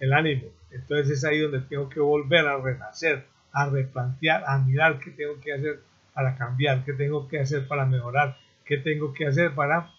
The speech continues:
buscar lo nuevo. Dice también, "Hoy cosecharé uvas de sabiduría, de las vides más altas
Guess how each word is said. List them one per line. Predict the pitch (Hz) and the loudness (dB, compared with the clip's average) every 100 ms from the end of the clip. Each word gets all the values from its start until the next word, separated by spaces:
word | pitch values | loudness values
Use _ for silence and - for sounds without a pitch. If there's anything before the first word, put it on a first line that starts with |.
| - - | -20 -8
buscar | 131 - 139 | -8 -2 0
lo | 139 | 2
nuevo. | 131 131 - - _ _ _ _ _ _ _ _ _ _ _ _ - - _ _ | 2 0 -4 -14 _ _ _ _ _ _ _ _ _ _ _ _ -20 -20 _ _
Dice | 143 156 151 | 0 2 0
también, | 160 151 156 160 139 - _ _ _ _ _ _ _ _ | -2 0 4 4 2 -8 _ _ _ _ _ _ _ _
"Hoy | 165 175 - | 2 2 6
cosecharé | 208 143 180 135 160 151 165 208 - | 6 6 2 0 0 4 4 4 0
uvas | 208 196 190 170 | 4 8 8 6
de | 160 | 2
sabiduría, | 131 147 143 135 135 160 156 131 107 - - _ _ _ _ - | 2 0 2 4 4 4 2 2 -2 -14 -20 _ _ _ _ -2
de | 151 143 | 2 4
las | 139 131 | 4 2
vides | 139 185 190 185 175 - _ _ - | 2 4 4 2 0 -8 _ _ -4
más | 143 151 156 | 0 2 6
altas | 160 151 165 151 - | 6 4 -2 -4 -4